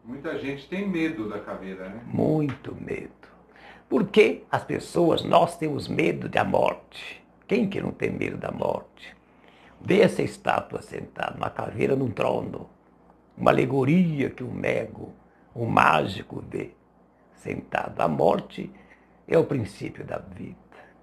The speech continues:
Speaker 2: É morrendo que se vive para a vida eterna. E vocês jamais passarão disso. Nasceram, abriu os olhos, estão caminhando para a morte.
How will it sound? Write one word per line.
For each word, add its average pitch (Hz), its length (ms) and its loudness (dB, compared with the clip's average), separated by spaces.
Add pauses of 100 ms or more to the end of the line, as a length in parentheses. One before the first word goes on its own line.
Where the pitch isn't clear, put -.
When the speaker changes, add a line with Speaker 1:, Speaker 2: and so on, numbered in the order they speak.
Speaker 2:
É 117 140 -6
morrendo 160 760 4
que 135 140 -4
se - 180 -8
vive 110 320 -6
para - 260 -2
a - 20 -4
vida - 260 -12
eterna. - 880 -12 (320)
E 117 140 0
vocês 156 500 4
jamais - 500 4
passarão - 600 0
disso. - 520 -14 (760)
Nasceram, - 800 -2 (500)
abriu 185 400 4
os 120 160 4
olhos, 156 380 6
estão 143 200 -2
caminhando 131 600 -2
para - 240 -8
a - 60 -8
morte. - 520 -12